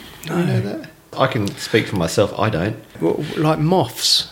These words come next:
Speaker 2: Moths coming out at night and then going straight to the nearest light. Come out during the day.
Speaker 1: <laughs> If, if, if you're that into it, yeah.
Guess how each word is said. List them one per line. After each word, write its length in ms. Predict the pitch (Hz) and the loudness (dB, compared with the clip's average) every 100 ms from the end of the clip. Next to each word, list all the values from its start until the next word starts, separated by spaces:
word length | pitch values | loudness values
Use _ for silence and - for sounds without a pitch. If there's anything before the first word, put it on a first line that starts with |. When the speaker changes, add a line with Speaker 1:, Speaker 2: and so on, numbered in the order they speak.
| - | -8
Speaker 2:
Moths 280 | 147 143 139 | 0 0 0
coming 280 | - 151 139 | 0 2 4
out 200 | 139 - | 4 2
at 80 | 135 | 2
night 320 | 143 143 123 | 2 4 2
and 100 | 117 | 2
then 140 | 120 | 4
going 240 | 120 120 120 | 4 4 4
straight 320 | - 131 123 - | 2 0 0 -2
to 100 | 120 | -2
the 80 | |
nearest 400 | 120 123 117 113 | 2 2 2 0
light. 320 | 147 139 120 - - - - - - - - | -2 -2 -2 -6 -12 -20 -20 -20 -20 -16 -6
Come 140 | 233 | 2
out 200 | 220 208 | 2 2
during 220 | 151 175 | 2 2
the 80 | 165 | 2
day. 580 | 151 175 - 151 107 107 | 0 0 4 4 6 2
Speaker 1:
<laughs> 160 | - - 139 117 | 0 0 2 4
If, 320 | 147 147 120 | 2 0 2
if, 140 | 165 - | 0 0
if 300 | - - 160 | -8 0 0
you're 100 | 156 | 2
that 160 | 170 | 4
into 320 | 143 156 - 98 | 4 4 4 4
it, 140 | - 339 156 - | 4 2 0 0
yeah. 240 | 196 - | 0 0